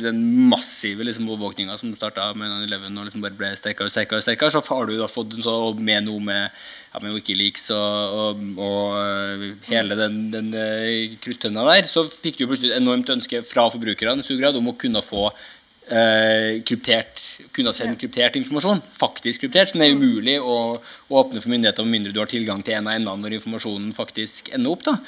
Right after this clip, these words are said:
Speaker 1: Og det ble plutselig standard via Facebook, via Apple, som støttet det, og som plutselig laget også enkelt for dem, for da kan,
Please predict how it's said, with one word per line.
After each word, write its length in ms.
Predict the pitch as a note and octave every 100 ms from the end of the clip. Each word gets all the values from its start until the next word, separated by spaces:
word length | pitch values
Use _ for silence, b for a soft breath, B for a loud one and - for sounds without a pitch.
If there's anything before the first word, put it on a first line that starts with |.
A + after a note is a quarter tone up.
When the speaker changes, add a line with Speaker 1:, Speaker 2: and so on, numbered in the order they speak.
| B B B B -
Speaker 1:
Og 100 | D3
det 320 | G#3 C4+ C#4 - - -
ble 200 | F#3 F#3
plutselig 400 | - F#3+ - B2+
standard 520 | - C3 A2+ D3+ F3+ C3+
via 680 | D3 C#3 A#2+ A2+ A#2 C3+ C#3+ - - - -
Facebook, 480 | - A2+ - A3+ A#3+
via 520 | F3 C#3 A#2 B2+ C3 C3
Apple, 300 | - - A#3
som 120 | G3+
støttet 380 | - F#3+ - G#2+
det, 220 | G#2 G#2+ - B A#3+
og 80 | F3
som 120 | E3
plutselig 360 | D#3+ F#3+ - C3
laget 220 | C#3 C3+
også 400 | A#2+ A2 C#3 D#3 C#3+
enkelt 360 | - A#2 G#2+ A2+
for 80 | E3
dem, 120 | D3+
for 40 | C#3
da 160 | B2+
kan, 540 | D3+ D#3 C#3+ D3 D3